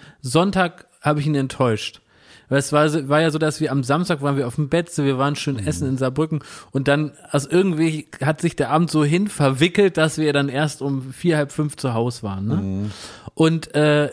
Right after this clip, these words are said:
Speaker 1: da waren wir so ein bisschen mitgenommen noch von dem Abend und,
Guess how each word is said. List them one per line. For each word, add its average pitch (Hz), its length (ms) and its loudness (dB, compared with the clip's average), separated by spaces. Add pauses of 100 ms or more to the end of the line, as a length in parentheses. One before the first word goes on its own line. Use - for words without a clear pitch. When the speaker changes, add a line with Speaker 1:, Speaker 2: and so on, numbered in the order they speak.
Speaker 1:
da 156 200 2
waren 165 160 4
wir 170 60 2
so 151 80 0
ein 156 60 0
bisschen 151 300 0
mitgenommen 202 500 0
noch 190 140 -2
von 185 180 -2
dem 180 140 -2
Abend 165 320 -2 (320)
und, 156 240 -2